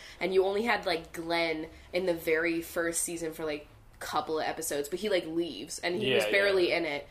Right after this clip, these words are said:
Speaker 1: and so, like, having a whole thing about Michonne, like, I like Michonne, but, like, I really liked the
Speaker 2: I don't
Speaker 1: story
Speaker 2: want,
Speaker 1: we were playing.
Speaker 2: I
Speaker 1: I
Speaker 2: don't
Speaker 1: just, I'm
Speaker 2: want
Speaker 1: so
Speaker 2: any of the T V show touching this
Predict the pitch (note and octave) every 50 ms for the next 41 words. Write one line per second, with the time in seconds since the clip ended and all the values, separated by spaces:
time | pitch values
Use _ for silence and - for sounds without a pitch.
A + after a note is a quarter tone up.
0 | - - - - - - F#3+ F3+ - G3 F#3 F3+ F3+ - F#3 F#3 G3 G3+ G#3 G3
1 | F#3+ - F#3+ F#3+ F#3+ G3 F#3+ F3+ F3+ F3 D#3+ E3 E3 - - F3 E3 E3 D#3+ D3
2 | - - F#3+ A#3+ A3+ F3 E3 E3+ G#3+ B3 - G3 F3+ F3 - - D#3+ D#3+ D#3 D3+
3 | E3 E3 D#3 D3 - D#3+ E3 D#3 D#3 - - - - - - - - - - -
4 | - - G#3+ A#3+ A3+ A#3+ B3+ B3+ C4 A#3+ A3 C#4 - B3+ A#3 - - - - A3
5 | G#3 - B3+ C4 C4 - D#3+ E3 E3 F#3 G3 F#3+ G#3 A3+ G#4+ G4 F#4+ F#4+ F#4 E4+
6 | F#4 F4+ F#4 F#4 F#4+ - - - F#4 F4 G4+ B4+ A#4 A#4+ A#4 F#4+ C#4+ A3+ - -
7 | - C3+ - - F3 F3 F3+ F#3 F3 F3 F#3 F3+ F3+ F3+ F3 D#3+ D#3 E3 E3+ F3
8 | F3 E3+ E3+ D3 C#3 C#3+ C#3 - - - C#3 C#3 C#3 D3 D#3 D#3 D3+ - - F3+
9 | E3+ D#3+ D#3 D#3+ D#3 - - - D3+ C#3+ - - D#3+ D#3 D#3+ E3+ F3+ F#3 F#3 F3
10 | F3+ D3+ C#3+ D#3+ E3 D#3 D3+ D#3 D#3 - - - -